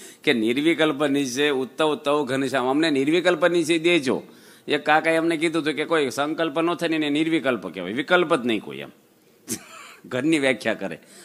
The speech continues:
આપણે સાંકળીમાં ડૉક્ટર સાહેબ પૂછ્યું કે આઠ કવિ થઈ ગયા આપણા સંપ્રદાયના, નામ બોલો. કાર્યકરી શિબિરમાં અમે હાજર હતા, તે ઊભા થયા,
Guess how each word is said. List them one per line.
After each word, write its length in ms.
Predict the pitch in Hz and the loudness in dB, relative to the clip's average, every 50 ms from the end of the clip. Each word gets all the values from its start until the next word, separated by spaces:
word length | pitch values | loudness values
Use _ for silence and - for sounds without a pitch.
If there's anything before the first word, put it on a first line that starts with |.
| - - | -8 -6
આપણે 180 | 120 117 139 | -2 0 0
સાંકળીમાં 500 | 123 117 123 123 131 123 143 143 143 139 | 2 4 4 4 4 4 2 0 2 2
ડૉક્ટર 320 | 139 131 131 131 117 131 135 | 4 4 2 2 2 -4 -2
સાહેબ 260 | 127 135 131 127 107 | 0 2 2 2 0
પૂછ્યું 300 | 117 123 107 110 95 73 - - - - - - _ - | -2 -2 -2 -4 -6 -8 -8 -14 -20 -20 -20 -20 _ -4
કે 80 | - | -2
આઠ 460 | 92 82 90 123 147 160 - - - | 0 2 4 6 6 6 4 0 -4
કવિ 240 | - 135 139 151 156 | -2 0 2 2 2
થઈ 180 | 127 139 156 160 | 2 2 0 2
ગયા 160 | 156 175 165 | 4 4 4
આપણા 180 | 151 156 156 139 | 4 4 2 2
સંપ્રદાયના, 600 | - 143 151 139 147 143 135 135 139 131 123 120 | 2 0 0 2 2 0 0 0 -2 -2 0 2
નામ 260 | 131 143 151 151 147 | 2 2 2 2 2
બોલો. 300 | 151 156 151 127 95 - - - - - - _ _ _ _ _ _ _ _ _ _ _ | 0 2 2 2 0 -2 -4 -16 -20 -20 -20 _ _ _ _ _ _ _ _ _ _ _
કાર્યકરી 480 | - 127 131 151 160 170 170 151 170 151 | 2 4 6 6 6 4 4 2 0 0
શિબિરમાં 480 | 120 147 147 139 135 110 101 92 78 | 0 -2 0 0 0 0 0 -4 -6
અમે 340 | - - - - 110 127 127 | -10 -14 -12 -6 -4 0 2
હાજર 280 | 120 123 120 147 139 131 | 2 2 2 2 2 2
હતા, 220 | 110 - 85 78 - - - - - - _ _ _ _ _ _ _ - | 2 0 -4 -10 -10 -14 -20 -20 -20 -20 _ _ _ _ _ _ _ -6
તે 80 | - 131 | -6 -4
ઊભા 300 | 113 135 131 113 147 139 | -2 -2 2 4 4 4
થયા, 300 | 131 - 131 110 85 | 4 4 0 -2 -2